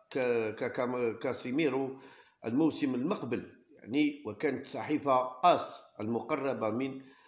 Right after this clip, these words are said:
ال-، بيريز قد انفردت بمعلومات، آه، الشهر الماضي تفيد بأن المدرب الفرنسي وجد، آه، من وجه أنظاره تجاه ابن بلده الأصلي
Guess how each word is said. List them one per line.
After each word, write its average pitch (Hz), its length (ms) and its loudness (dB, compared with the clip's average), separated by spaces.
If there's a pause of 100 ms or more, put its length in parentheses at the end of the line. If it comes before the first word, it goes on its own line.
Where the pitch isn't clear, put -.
(220)
ال-، 117 880 0
بيريز 135 540 2 (180)
قد 113 220 -4 (160)
انفردت 123 680 0
بمعلومات، 120 920 0 (800)
آه، 104 180 -2
الشهر 113 400 0
الماضي 127 640 0
تفيد 123 420 -2
بأن 123 300 -2
المدرب 113 640 -2
الفرنسي 120 840 -2 (320)
وجد، 135 400 4 (560)
آه، 101 640 -2 (440)
من 104 240 -2
وجه 120 680 -2
أنظاره 120 640 0 (360)
تجاه 123 500 0
ابن 110 360 -4
بلده 123 720 -2
الأصلي 117 440 -2